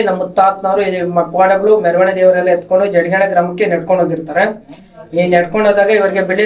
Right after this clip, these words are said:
ತಟ್ಟೆ ಗಂಟೆ ಬಿಟ್ಬಿಟ್ಟು ಬಂದಿರೋದು ಜ್ಞಾಪಕ ಬರುತ್ತೆ. ಅವಾಗ ನಮ್ಮ ಮುತ್ತಾತನವರು ಇಲ್ಲಿ ವಾಪಸ್ ಬರೋ ಒಳಗಡೆ ಇವ್ರು ಏಳು ಜನ ಅಕ್ಕ ತಂಗಿರು ಮುನೇಶ್ವರನೆಲ್ಲ ಸೇರಿ ಇಲ್ಲಿ ಕುತ್ಕೊಂಡು ಊಟ ಮಾಡೋ ದೃಶ್ಯ ನಮ್ಮ ಮುತ್ತಾತನವ್ರಿಗೆ ಕಾಣಿಸುತ್ತೆ. ಅವಾಗ ನಮ್ಮ ಮುತ್ತಾತನವರು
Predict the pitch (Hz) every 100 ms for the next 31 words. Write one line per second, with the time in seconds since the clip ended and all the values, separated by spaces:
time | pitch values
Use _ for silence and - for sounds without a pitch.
0 | 214 196 196 196 185 196 190 180 185 185
1 | 175 185 214 214 170 175 180 156 151 -
2 | - _ _ _ _ _ - 165 190 202
3 | 196 190 190 - 196 202 208 196 214 196
4 | 190 196 185 180 185 208 - 190 185 180
5 | 202 196 180 180 185 185 185 180 185 190
6 | 185 202 220 185 185 185 185 180 175 180
7 | 180 180 202 185 175 190 185 190 196 185
8 | 180 180 175 185 202 175 170 185 180 180
9 | 170 - 196 160 156 - - - - -
10 | - _ - 160 190 202 202 190 185 190
11 | 202 202 202 214